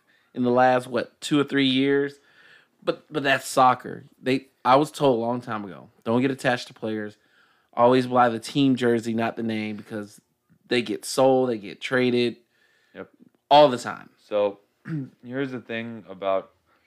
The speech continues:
Speaker 2: Atlanta United that's different from the other, uh, from the el-, other Atlanta sports teams. And we do love Atlanta United. You know, shout out to Thiago Almada for those two stoppage time
Speaker 1: Bangers.
Speaker 2: bangers last
Speaker 1: Bangers.
Speaker 2: week.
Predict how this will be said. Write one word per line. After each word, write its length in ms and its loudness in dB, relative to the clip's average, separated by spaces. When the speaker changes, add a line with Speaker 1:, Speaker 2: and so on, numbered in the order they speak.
Speaker 2:
Atlanta 440 -2
United 440 -2
that's 220 -10
different 540 -4
from 220 -8
the 140 -6
other, 280 -8
uh, 300 -2
from 220 -16
the 100 -6
el-, 240 -8
other 240 -4
Atlanta 360 -12
sports 420 -20
teams. 260 -20
And 160 -6
we 120 -4
do 180 -6
love 220 0
Atlanta 340 -10
United. 580 -12
You 120 -18
know, 140 -16
shout 300 -8
out 240 -4
to 180 -12
Thiago 260 -6
Almada 600 -4
for 140 -18
those 280 -12
two 300 -16
stoppage 540 -2
time 260 -8
Speaker 1:
Bangers. 840 -4
Speaker 2:
bangers 140 -6
last 220 0
Speaker 1:
Bangers. 180 -8
Speaker 2:
week. 300 -12